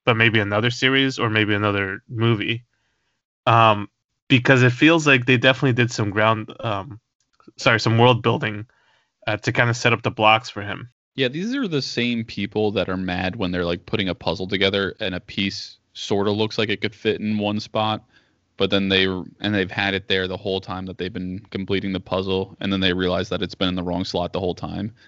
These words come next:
Speaker 2: Those are the same people that are complaining online <laughs> right now. Like, yes, you could have fit in a Mephisto storyline,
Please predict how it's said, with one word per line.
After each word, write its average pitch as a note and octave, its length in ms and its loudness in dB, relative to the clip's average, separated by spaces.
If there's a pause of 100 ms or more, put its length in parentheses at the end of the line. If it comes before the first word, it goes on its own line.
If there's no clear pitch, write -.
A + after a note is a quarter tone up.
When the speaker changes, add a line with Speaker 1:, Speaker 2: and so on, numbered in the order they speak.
(540)
Speaker 2:
Those D#3 260 6
are D3+ 40 0
the C3+ 100 2
same A2 240 0
people F#2 300 -6
that F2 140 -2
are E2+ 60 -4
complaining F2 440 -8
online F2 440 -8
<laughs> G#2+ 80 0
right B2 120 2
now. C3 220 2 (140)
Like, A2+ 320 0 (560)
yes, D#3+ 360 -2
you B2+ 160 -4
could D#3+ 200 -2
have C#3+ 100 -4
fit C3+ 220 -2
in G#2+ 200 -2
a G2+ 60 -2
Mephisto F#2+ 720 -2
storyline, F#2 760 -2